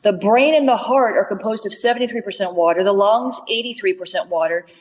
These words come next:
the skin, sixty-four percent water, muscles and kidneys, seventy-nine percent water,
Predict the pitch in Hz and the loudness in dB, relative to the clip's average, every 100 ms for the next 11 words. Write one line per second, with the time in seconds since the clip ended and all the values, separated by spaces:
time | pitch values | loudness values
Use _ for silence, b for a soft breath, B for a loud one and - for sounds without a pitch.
0 | b 202 - - 233 254 262 - 254 - | b -2 -2 0 2 2 2 0 -4 -6
1 | 220 196 190 185 185 - 175 170 185 196 | -2 0 0 -2 -2 2 2 4 2 2
2 | 240 269 240 240 - 247 226 - 262 247 | 0 0 -2 -2 -4 -2 -2 0 -2 0
3 | 208 190 - 170 170 175 180 | -2 -2 -4 -2 2 4 2